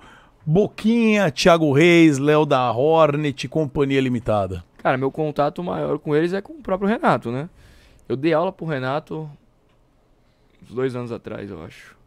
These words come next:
Speaker 2: Uns dois anos atrás. Ele foi lá na,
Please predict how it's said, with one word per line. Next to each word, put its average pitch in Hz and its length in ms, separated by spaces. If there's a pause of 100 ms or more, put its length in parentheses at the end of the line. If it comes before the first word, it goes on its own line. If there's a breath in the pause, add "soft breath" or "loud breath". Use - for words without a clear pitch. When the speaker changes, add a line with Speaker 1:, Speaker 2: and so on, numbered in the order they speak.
(160)
Speaker 2:
Uns - 100
dois 120 200
anos 113 180
atrás. 110 540 (460)
Ele 113 180
foi 120 360
lá 117 180
na, 107 460